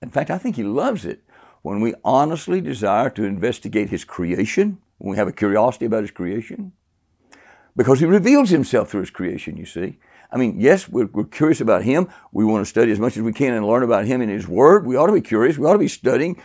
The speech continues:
We ought to be trying to put it all together. But the same thing about his creation. He reveals himself that way.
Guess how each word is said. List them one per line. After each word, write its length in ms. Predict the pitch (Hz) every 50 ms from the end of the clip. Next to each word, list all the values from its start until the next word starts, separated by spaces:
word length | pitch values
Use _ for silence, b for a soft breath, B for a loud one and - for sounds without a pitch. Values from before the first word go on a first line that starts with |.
| B B
We 120 | B 95 135
ought 60 | 180
to 60 | 190
be 80 | 175 147
trying 180 | - 143 131
to 60 | 123 113
put 180 | - 151 147
it 80 | 135 135
all 120 | 135 127
together. 580 | 117 110 107 156 180 208 185 147 147 196 196 - _ _ _ _ _ _ _ _ _ _ _ b b b b b b b b b
But 120 | 160 151
the 80 | 165 156
same 220 | - 185 196 202
thing 160 | 190 202 202
about 200 | 196 185 185 185
his 100 | 196 175
creation. 600 | - - 175 175 190 214 277 - - - - - - b b b b b _ _ _
He 120 | - 170
reveals 420 | 185 196 185 175 220 247 247 202 -
himself 360 | 143 127 - - 113 107 -
that 120 | 117 -
way. 80 | 98